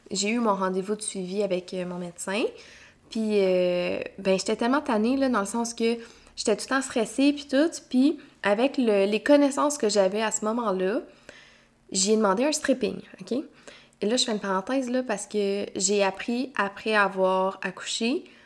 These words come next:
en fait, je l'ai appris il y a pas si longtemps que ça, que c'est pas nécessairement bon, un stripping. Mais à ce moment-là, je le savais pas, puis j'y étais selon les expériences que je connaissais autour de moi. Donc, j'ai demandé un stripping, et si tu sais pas c'est quoi un stripping, c'est que,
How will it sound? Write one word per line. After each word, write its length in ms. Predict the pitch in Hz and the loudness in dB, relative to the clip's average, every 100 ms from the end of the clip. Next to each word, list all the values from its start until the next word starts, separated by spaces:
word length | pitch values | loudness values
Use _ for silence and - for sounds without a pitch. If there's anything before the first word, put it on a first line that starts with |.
| - | -8
en 60 | 190 | -4
fait, 200 | 240 254 | 0 0
je 60 | 202 | 2
l'ai 80 | 190 | 0
appris 220 | 185 220 | -2 -2
il 60 | |
y 60 | 196 | 0
a 60 | 180 | -2
pas 160 | 202 | -4
si 160 | 190 196 | -6 -6
longtemps 220 | 180 185 | -6 -6
que 80 | - | -6
ça, 120 | 233 311 - _ _ | -4 -6 -8 _ _
que 100 | - | -2
c'est 160 | 220 240 | 0 0
pas 160 | 269 330 | -2 -2
nécessairement 640 | 233 208 202 196 208 214 | -2 -4 -6 -4 -2 -2
bon, 360 | 190 190 190 190 - | 2 2 2 -4 -10
un 80 | 180 | -10
stripping. 540 | - 190 190 180 180 - - | -8 -6 -4 -6 -8 -14 -2
Mais 180 | 214 233 | 2 4
à 100 | 233 | 2
ce 140 | 240 | 2
moment-là, 680 | 254 302 262 208 190 196 233 - - | 2 4 4 4 4 2 -2 -10 -8
je 140 | 202 | 0
le 80 | 226 | 0
savais 340 | 226 233 226 208 | 0 -2 -2 -2
pas, 320 | - 196 294 - | -2 -2 -2 -6
puis 100 | 233 | -4
j'y 200 | 202 202 | -2 -2
étais 200 | 202 226 | -2 -4
selon 260 | 233 202 208 | -4 0 2
les 220 | 196 185 | 2 0
expériences 520 | 185 196 190 196 208 | -2 -2 -2 -2 -4
que 100 | 180 | -6
je 80 | - | -4
connaissais 360 | 202 190 190 | -2 -2 -2
autour 220 | 220 214 190 | -6 -6 -4
de 100 | 185 | -4
moi. 180 | 175 - - | -4 -10 -8
Donc, 120 | 180 - - - - - - | -10 -10 -18 -16 -16 -16 -10
j'ai 120 | - | -4
demandé 240 | 180 185 220 | -2 0 -2
un 60 | |
stripping, 520 | 208 - 190 247 349 311 | -2 -6 -2 0 0 0
et 100 | 202 | -4
si 200 | 196 285 | -2 -4
tu 60 | - | -2
sais 160 | 226 | -2
pas 140 | 233 247 | 0 -2
c'est 140 | 196 | -4
quoi 140 | 226 | -4
un 60 | 226 | -6
stripping, 520 | - 190 190 240 277 | -6 -8 -2 2 2
c'est 220 | 277 202 | 0 -4
que, 240 | 190 214 | -2 0